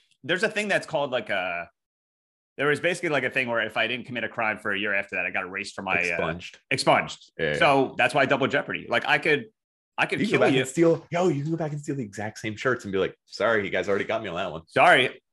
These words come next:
Speaker 1: Yeah, yeah. I could
Speaker 2: You'd
Speaker 1: do,
Speaker 2: have to,
Speaker 1: I,
Speaker 2: it has
Speaker 1: I could
Speaker 2: to be
Speaker 1: do
Speaker 2: the
Speaker 1: any
Speaker 2: exact
Speaker 1: crime.
Speaker 2: same
Speaker 1: Any cri-,
Speaker 2: shirts.
Speaker 1: any crime right now.
Speaker 2: I, I think it's,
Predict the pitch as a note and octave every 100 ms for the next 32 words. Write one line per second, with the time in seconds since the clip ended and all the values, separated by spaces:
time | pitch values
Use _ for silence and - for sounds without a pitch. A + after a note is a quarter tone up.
0 | _ - B2+ D3 D3 F3 - - D#3+ B3+
1 | - B2 G3 - F3 A3 C#3 D#3 D#3+ D#3+
2 | D#3 E3+ D#3 - D#3 A#2 F#2 A2+ G#2+ C#3
3 | F3+ G3+ D3 - D3 D3 D3+ C3+ A#2 -
4 | A3+ B3+ C#4 B3+ F4+ -